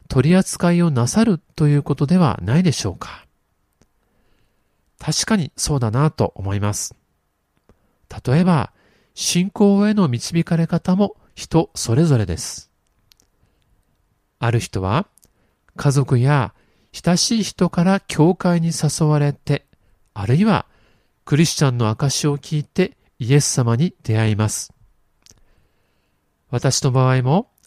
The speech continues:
最初あるクリスチャンの方との出会いがあって、その後も不思議な出会いがありまして、数年後に信仰に導かれました。また、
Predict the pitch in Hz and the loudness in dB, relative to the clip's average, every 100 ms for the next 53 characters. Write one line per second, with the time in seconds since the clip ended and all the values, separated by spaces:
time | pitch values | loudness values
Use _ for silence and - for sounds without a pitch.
0 | _ _ - 135 131 - 127 - _ 113 | _ _ -6 -4 -2 0 -2 -2 _ -4
1 | 131 104 - _ _ - 175 - - 165 | 0 -2 -4 _ _ -4 -2 -2 0 0
2 | 147 147 143 135 151 160 160 202 190 _ | 0 -4 -4 -2 -2 0 2 2 0 _
3 | 120 117 165 190 147 98 - _ _ - | -4 0 2 0 0 -2 -4 _ _ -14
4 | 104 _ - 127 226 _ _ _ _ _ | -14 _ -2 -2 -2 _ _ _ _ _
5 | _ _ _ - 202 220 220 214 202 - | _ _ _ -8 -2 -2 0 -2 -2 -6
6 | _ - - - 180 196 190 160 170 165 | _ -16 -8 -6 -4 -2 0 2 0 0
7 | 160 185 - - 113 113 107 - - 151 | 0 -2 -4 -8 -6 -4 -4 -6 -4 -4
8 | - _ _ _ _ - - 170 196 220 | -6 _ _ _ _ -10 -4 0 2 2
9 | 208 190 175 170 - - - 110 - 104 | 0 0 -2 -2 -6 -10 -6 -6 -6 -6
10 | 113 - - 107 - 104 101 92 90 - | -4 -6 -8 -10 -6 -6 -6 -6 -6 -8
11 | - 87 85 _ _ _ _ _ _ _ | -10 -12 -16 _ _ _ _ _ _ _
12 | _ _ _ _ _ _ _ _ _ _ | _ _ _ _ _ _ _ _ _ _
13 | _ _ _ - 117 151 196 | _ _ _ -8 -4 -2 -2